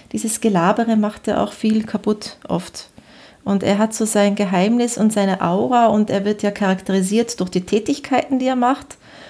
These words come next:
Und das, äh, ist schon genug, genügt.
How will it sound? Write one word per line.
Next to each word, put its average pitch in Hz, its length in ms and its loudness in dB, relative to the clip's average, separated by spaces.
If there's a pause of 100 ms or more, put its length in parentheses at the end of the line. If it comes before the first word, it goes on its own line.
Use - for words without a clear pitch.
(200)
Und 208 320 -2
das, - 300 -4
äh, 208 240 -2 (380)
ist 294 180 -6
schon 285 160 2
genug, 233 380 0 (120)
genügt. - 500 -4